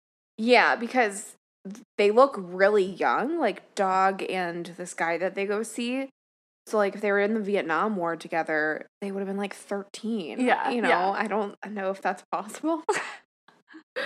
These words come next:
Speaker 1: The henchmen arrive at the shooting range where Dog and Danny were trying to get this other, like, war buddy recruit to join.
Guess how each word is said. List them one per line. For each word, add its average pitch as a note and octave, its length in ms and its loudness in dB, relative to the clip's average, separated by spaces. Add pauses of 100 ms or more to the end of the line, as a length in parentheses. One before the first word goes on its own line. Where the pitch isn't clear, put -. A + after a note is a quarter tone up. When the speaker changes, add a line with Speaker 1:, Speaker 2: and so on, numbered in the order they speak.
(600)
Speaker 1:
The A#3+ 80 6
henchmen B3+ 420 2
arrive A3+ 300 4
at G#3+ 80 -4
the G3 60 -2
shooting E4 400 2
range C#4+ 320 0
where A3 120 0
Dog F#3+ 300 0
and G3 160 -2
Danny A3 460 0
were G#3 140 2
trying F#3 340 -4
to F#3+ 100 -8
get - 260 -2
this F3 240 -2
other, F3 360 0
like, E3 240 -2
war F#3+ 240 2
buddy G3 260 2
recruit F#3 400 -4
to F#3+ 100 -8
join. F3 540 -2